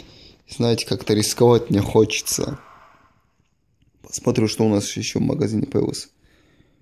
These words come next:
Э, бесплатно монеты и души. Шрифт текста стал меньше, как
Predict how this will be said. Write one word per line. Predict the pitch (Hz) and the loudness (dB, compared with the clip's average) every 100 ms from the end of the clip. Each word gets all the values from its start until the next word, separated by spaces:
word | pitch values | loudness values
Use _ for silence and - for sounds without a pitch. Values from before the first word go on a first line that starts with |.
| - | -20
Э, | - 113 101 - _ _ _ _ _ | -8 -4 -4 -8 _ _ _ _ _
бесплатно | 135 131 - - 123 127 | -20 -16 -16 -2 0 2
монеты | 107 107 117 120 | 2 2 2 0
и | - | -4
души. | - 120 120 - - - - _ _ _ _ _ _ _ _ _ _ _ _ _ _ _ _ _ _ - _ | -2 -4 -4 -6 -6 -6 -12 _ _ _ _ _ _ _ _ _ _ _ _ _ _ _ _ _ _ -20 _
Шрифт | - - 131 139 143 - - - - _ _ _ _ _ _ _ _ _ _ _ | -16 -6 2 2 0 -14 -20 -20 -20 _ _ _ _ _ _ _ _ _ _ _
текста | 127 - - - 85 - - - | -2 -2 -2 -2 -2 -4 -16 -20
стал | - 110 104 | -2 0 4
меньше, | 110 107 107 101 | 4 4 2 -2
как | - | -4